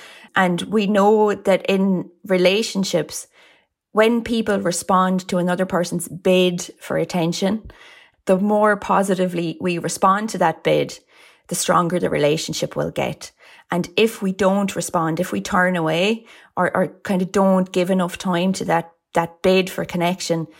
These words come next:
that has a really negative impact on the relationship, and, and, and it can linger and start to deteriorate and kind of eat away at the relationship. So on a really basic level, if somebody's engaging with you and telling you something,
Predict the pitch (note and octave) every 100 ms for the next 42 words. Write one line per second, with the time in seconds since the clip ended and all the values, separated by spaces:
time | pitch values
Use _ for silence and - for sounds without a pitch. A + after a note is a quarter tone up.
0 | _ - G#3 G#3+ F#3+ F3+ F#3+ F3+ E3 D#3+
1 | E3+ E3 E3 E3 E3 - E3+ E3+ E3 D3+
2 | D#3 D#3+ F3 E3 E3 - - F3 E3+ -
3 | F3 E3 E3+ F#3 F3+ E3+ E3 D#3 - E3
4 | - D#3+ D#3+ E3 D3+ - E3 F3 E3 D3+
5 | D#3 D#3+ E3+ D#3 D3+ E3+ E3 E3 D#3+ D#3+
6 | E3 - - - E3+ - - - - _
7 | - - - - - - - G3+ F3+ E3+
8 | F#3 F#3 G#3+ G3+ F#3+ F3+ F#3+ F#3 F3 E3+
9 | F3 F3 D#3 F3 - G3+ G3+ F#3 G3 F3
10 | E3 F#3+ G3 G3 G3 F3+ E3+ F3 F3+ E3+
11 | - F3+ F3+ F3+ E3+ F3 F3 - D3+